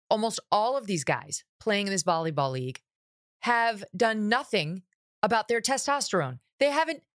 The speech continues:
done any, they just declared themselves female. Not that the testosterone stuff helps, honestly. Like,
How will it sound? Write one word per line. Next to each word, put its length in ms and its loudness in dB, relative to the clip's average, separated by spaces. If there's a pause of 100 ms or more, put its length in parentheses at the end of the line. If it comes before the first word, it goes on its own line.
(240)
done 180 4
any, 180 0
they 200 2
just 300 0 (120)
declared 680 0
themselves 580 0
female. 580 0 (280)
Not 160 0
that 100 -6
the 80 -6
testosterone 640 -2
stuff 220 0
helps, 440 -2
honestly. 480 -2
Like, 160 0